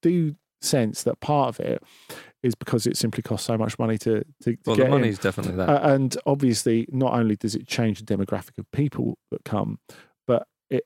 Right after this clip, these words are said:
Speaker 1: also breeds a little bit of a sense of entitlement.
Speaker 2: Mm-hmm.
Speaker 1: That sense of, "I've paid a shitload to be here.
Speaker 2: Mm.
Speaker 1: Why would you, why would you need me to get you going?
Speaker 2: Mm-hmm.
Speaker 1: You entertain me."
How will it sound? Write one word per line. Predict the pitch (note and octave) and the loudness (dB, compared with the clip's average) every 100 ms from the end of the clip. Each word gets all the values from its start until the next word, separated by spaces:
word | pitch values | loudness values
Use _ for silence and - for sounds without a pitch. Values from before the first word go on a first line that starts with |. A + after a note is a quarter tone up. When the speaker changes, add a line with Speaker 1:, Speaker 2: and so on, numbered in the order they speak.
| - | 0
Speaker 1:
also | B2+ B2 C3 A2 G#2+ G#2+ - _ | 2 2 2 4 2 0 -6 _
breeds | - C#3+ C3+ | -2 0 0
a | F3+ | 0
little | G#3 G3 | 2 2
bit | C3 C3 | 2 0
of | |
a | A#2+ | 0
sense | C3+ A#2+ - | 0 -2 -2
of | A2+ | -2
entitlement. | B2+ B2 - - - G#2+ | 0 -2 -2 -6 -8 -4
Speaker 2:
Mm-hmm. | G2+ A2 A2 _ - | -2 -2 -6 _ -4
Speaker 1:
That | C3 B2+ - | 2 2 2
sense | B2+ A2+ B2 | 0 2 2
of, | A#2 - _ _ _ _ _ - | 2 0 _ _ _ _ _ -12
"I've | - - | -10 -8
paid | - F3 | -2 0
a | A#2 | 0
shitload | - - - D#3+ B2+ A2+ | 0 -2 0 0 0 0
to | - | 0
be | G#2+ A#2 | 0 0
here. | G#2 - - | 0 -2 -2
Speaker 2:
Mm. | F#2+ F#2 F2+ | 0 -2 -4
Speaker 1:
Why | B2+ C3+ E3+ | -2 0 2
would | F#3+ D#3 | 2 2
you, | E3 - | -2 -4
why | C3 D3+ F3+ | 0 2 2
would | E3+ | 2
you | E3 | 2
need | D#3 C3 | 2 2
me | C3 D3 C3+ A#2 | 4 4 2 0
to | A2+ | 0
get | B2+ B2+ | 2 2
you | A2+ B2+ B2+ | 4 4 4
going? | A#2 G#2 G#2+ A2 - | 4 2 0 -6 -10
Speaker 2:
Mm-hmm. | F#2+ F#2+ F2 | -6 -4 -2
Speaker 1:
You | C3 D3 F3+ E3+ | 2 4 6 4
entertain | D#3+ C3 D3 C#3 C3 | 2 0 2 4 4
me." | C3+ G#2 | 2 0